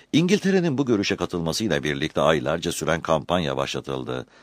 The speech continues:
Amerika ve İngiltere'de savaş davulları Saddam Hüseyin'i bertaraf etmek için çalmaya başladı. Bush'un sia'dan aldığı raporlar Saddam'ın kitle imha silahları ürettiğini gösteriyor ve başkan da bu raporlara dayanarak Afganistan'dan sonra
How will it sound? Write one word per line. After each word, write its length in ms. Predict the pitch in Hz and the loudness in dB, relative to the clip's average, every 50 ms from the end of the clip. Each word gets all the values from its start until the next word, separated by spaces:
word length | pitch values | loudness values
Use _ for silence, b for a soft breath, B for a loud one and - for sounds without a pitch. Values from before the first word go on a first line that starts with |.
| b b | b b
Amerika 460 | b - 123 143 156 156 - 151 151 | b 4 4 4 4 2 2 0 2
ve 80 | 131 127 | 2 2
İngiltere'de 580 | 85 110 110 107 117 107 - 127 123 107 92 87 | 2 0 0 -2 -2 -2 0 -2 -2 0 -2 -2
savaş 380 | - 87 85 101 117 113 - | 0 2 2 2 2 2 0
davulları 440 | - 80 80 82 82 71 76 82 90 | 0 0 0 0 0 -2 -2 -2 -2
Saddam 380 | - - 87 90 80 110 123 131 | -2 -2 -2 0 0 0 0 0
Hüseyin'i 380 | 107 - 104 107 117 117 92 | -2 -2 -2 -2 0 0 0
bertaraf 500 | 76 92 98 - - 98 104 117 110 - | 2 2 2 2 2 2 2 2 2 2
etmek 300 | 104 92 - 95 110 101 | 0 -2 -2 -4 -6 -4
için 220 | 98 82 - 104 95 | -4 -6 -4 -4 -2
çalmaya 480 | - 90 85 85 78 76 78 80 76 | 0 0 0 0 0 0 0 0 0
başladı. 600 | 69 67 67 - - 64 62 60 64 62 58 - _ B B B B B B B B B B B B B B B | -2 -4 -4 -6 -6 -8 -8 -6 -8 -8 -10 -12 _ B B B B B B B B B B B B B B B
Bush'un 340 | 113 151 180 - 185 190 165 | 2 2 2 4 2 0 0
sia'dan 440 | - - 143 151 120 76 67 76 | 0 0 0 0 2 2 0 0
aldığı 360 | 73 73 73 71 64 80 87 82 | 0 0 0 0 -2 -2 -2 0
raporlar 460 | 67 65 - 76 78 73 76 85 85 | 0 -2 0 0 0 0 0 -2 0
Saddam'ın 440 | - - 104 107 98 113 123 135 120 | 0 0 0 0 0 0 -2 -2 -4
kitle 360 | - - 101 - - 139 87 | -4 -8 -8 -4 -2 -2 0
imha 320 | 78 104 90 87 104 120 | 0 -2 -2 -2 -2 -2
silahları 480 | 113 - 82 85 82 76 73 78 80 95 | -2 -2 -2 -2 -2 -2 -2 -2 -2 -2
ürettiğini 480 | 85 80 82 80 - - 76 80 85 | -2 -2 -2 -4 -4 -6 -6 -6 -4
gösteriyor 540 | 78 82 80 - - 85 80 78 85 90 92 - B B B B B | -2 -4 -4 -2 -2 -4 -2 0 0 0 0 -2 B B B B B
ve 100 | - 104 | -2 -2
başkan 320 | 120 127 - - 135 131 | -2 -2 -4 -2 -2 0
da 120 | 120 92 80 | 0 0 0
bu 60 | 92 | 0
raporlara 500 | 95 87 - 78 78 73 69 69 78 71 | -2 -2 0 -2 -2 0 0 -2 -2 0
dayanarak 420 | 73 73 67 67 69 71 80 80 | -2 -2 -2 -2 -2 -2 -2 0
Afganistan'dan 720 | - 82 - - 78 85 117 - - 80 80 78 71 76 78 | -2 -2 -2 -2 -4 -4 -4 -2 -2 -2 -2 -2 -2 -4 -6
sonra 400 | - - 71 69 67 69 80 | -4 -4 -4 -2 -2 -2 -2